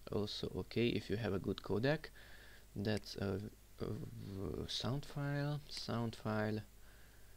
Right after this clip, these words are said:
and Windows Media for video.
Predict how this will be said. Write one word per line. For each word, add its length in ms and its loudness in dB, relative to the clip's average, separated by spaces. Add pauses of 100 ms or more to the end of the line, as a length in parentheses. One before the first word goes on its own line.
(360)
and 640 2 (640)
Windows 280 4
Media 280 6
for 240 2
video. 480 6